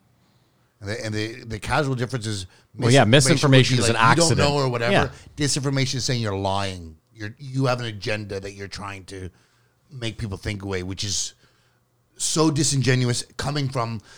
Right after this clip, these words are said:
Speaker 1: the greatest disinformation, in my opinion, the mainstream media.
Speaker 2: Listen, I don't wanna use us 'cause I'm not gonna say we're the perfect people to whatever. There's a ton of people like us out there who've listened to every minute,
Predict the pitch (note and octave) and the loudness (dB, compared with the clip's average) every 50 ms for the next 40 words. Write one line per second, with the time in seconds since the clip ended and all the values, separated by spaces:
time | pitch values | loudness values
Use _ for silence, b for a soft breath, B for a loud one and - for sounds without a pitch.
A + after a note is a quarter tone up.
0 | B B B2 B2 F#2 G#2+ A#2+ A#2+ B2+ A#2+ A#2 A2+ A2 - - A2 A2+ C3 A2 - | B B -8 -8 -6 -4 -2 -2 -2 -2 -2 -2 -4 -6 -8 -6 -6 -4 -4 -4
1 | C3+ C3 A#2+ A2+ G#2+ G#2+ G#2+ G#2 - A#2 G#2+ G#2 G2+ G2+ G2 G#2 _ _ _ _ | -4 -4 -4 -4 -4 -4 -4 -4 -4 -6 -8 -10 -10 -12 -14 -18 _ _ _ _
2 | _ _ _ _ _ _ _ _ _ _ _ _ _ _ - - E3+ C3 C3 B2 | _ _ _ _ _ _ _ _ _ _ _ _ _ _ -12 -6 -2 0 4 4
3 | B2 B2 A#2+ A2+ - - - - G#2+ - A2+ A2 G#2+ G#2+ G2+ G2+ G#2 G#2 G2+ G2 | 4 4 2 0 -6 -14 -14 -6 -2 -2 -2 -2 -2 -4 -6 -6 -6 -6 -6 -6
4 | - - G2+ G2 G2+ G2 F#2 F2 E2+ E2 _ _ _ _ _ - B B B B | -8 -12 -12 -12 -14 -14 -16 -18 -20 -20 _ _ _ _ _ -20 B B B B
5 | B B D#3 B2+ - - G2+ G#2 A#2+ C#3 D3 C#3+ C3+ C3 A#2 G#2 G2+ G2+ F#2 - | B B 0 2 2 4 4 6 6 6 6 6 6 4 4 4 4 2 2 0
6 | - - F2+ E2 - - - - F2+ F2+ F#2 F#2 E2+ - F2 E2+ - - F#2+ E2+ | 0 0 0 0 0 -2 -4 -4 -2 0 0 0 0 0 -2 -2 -2 0 0 0
7 | D#2 D#2+ E2 D#2 D2+ E2 - - - - F#2+ F2 - - - E2 - _ _ - | 0 0 -2 -2 -2 -2 -2 -2 0 0 2 0 0 -2 -4 -6 -6 _ _ -20
8 | - - _ _ _ _ _ _ _ _ _ _ _ - - G2+ F2 - F2 D#2+ | -20 -20 _ _ _ _ _ _ _ _ _ _ _ -6 -4 -4 -2 -2 -2 -4
9 | D#2 - - F2 D#2 C#2+ C2+ B1+ C2 C2 - _ - - D2+ D2 D2+ D2+ D2 D2+ | -4 -4 -2 -2 -2 -2 -2 -4 -6 -8 -10 _ -18 -14 -8 -4 -4 -2 -2 -2
10 | C#2+ C2+ C#2 C2 B1+ G#2 G#2 G2 G2+ E2 - - B2+ A#2 G#2 F2 - - G2+ F2 | -4 -4 -6 -4 -2 0 0 2 0 0 2 2 2 4 4 2 0 0 -2 -2
11 | - F2 D#2 D2+ D#2 D#2 D#2 - E2 D2 - D2+ D2 C#2+ - D2 C#2 C#2+ E2 D2 | 0 -2 -2 -2 -2 -2 -2 -4 -6 -6 -4 -6 -6 -6 -6 -8 -8 -6 -6 -4
12 | D2+ E2+ D#2 D2+ D#2+ D#2 D2+ A2 G2+ F2 F#2+ F#2 E2+ E2+ E2 D#2+ D#2 D#2 | -4 -2 -2 -2 -2 -2 0 0 0 0 0 0 0 0 0 -2 -4 -6